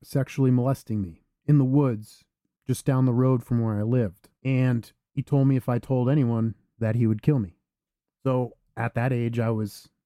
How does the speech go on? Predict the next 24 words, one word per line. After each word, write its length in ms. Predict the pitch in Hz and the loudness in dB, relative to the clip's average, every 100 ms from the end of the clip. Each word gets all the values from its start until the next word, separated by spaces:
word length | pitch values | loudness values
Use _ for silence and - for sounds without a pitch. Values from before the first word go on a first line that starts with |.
| _ 113 | _ -8
absolutely 680 | 113 - 120 117 - 113 | -6 -4 -2 -2 0 -2
terrified, 680 | 104 127 127 - 110 107 104 | 0 0 0 -2 -2 -4 -6
petrified 640 | - 110 113 - 110 107 | -8 -8 -8 -6 -6 -4
of 240 | 107 107 101 | -4 -6 -8
what 240 | 107 101 | -10 -8
could 120 | 113 | -6
possibly 460 | - 101 98 113 104 | -4 -4 -6 -12 -10
happen. 420 | 113 117 - 98 | -6 -8 -8 -14
So 320 | - 104 98 - _ _ _ _ - | -10 -10 -10 -14 _ _ _ _ -8
I 60 | |
kept, 600 | - 135 127 _ - 139 - | -4 -2 -4 _ -10 -4 0
kept 260 | 165 - | 0 0
my 140 | 151 139 | 0 2
mouth 280 | 143 143 | 2 0
shut 380 | - - 120 98 _ _ _ | -6 -6 -6 -6 _ _ _
about 320 | 123 113 104 | -6 -6 -6
it 100 | 95 _ | -10 _
and 520 | 120 117 113 110 104 101 _ _ 117 | -6 -4 -2 -2 -4 -6 _ _ -2
went 140 | 127 | 0
about 220 | 120 120 | 2 0
my 100 | 117 | 0
life. 320 | 120 113 - - _ _ _ _ _ _ - | 0 -2 -6 -20 _ _ _ _ _ _ 2
And 120 | 147 | 4
then 240 | 151 143 | 6 4